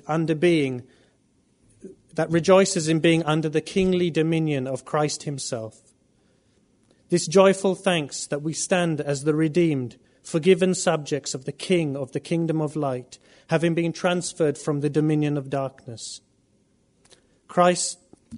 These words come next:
the prayer continues, "This is the beloved Son, our Saviour,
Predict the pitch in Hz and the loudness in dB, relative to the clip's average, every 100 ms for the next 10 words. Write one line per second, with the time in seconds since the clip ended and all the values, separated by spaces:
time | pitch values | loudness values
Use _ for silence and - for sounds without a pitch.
0 | - - - - 156 - 190 196 196 185 | -18 -16 -16 -8 -6 2 2 4 2 0
1 | 202 190 165 131 135 139 147 156 175 180 | 2 2 2 0 -2 -6 -4 0 2 2
2 | 180 175 - 175 147 147 147 - 170 160 | 2 -2 -4 -6 -6 -6 -8 -2 2 2
3 | 135 123 110 | 0 -4 -6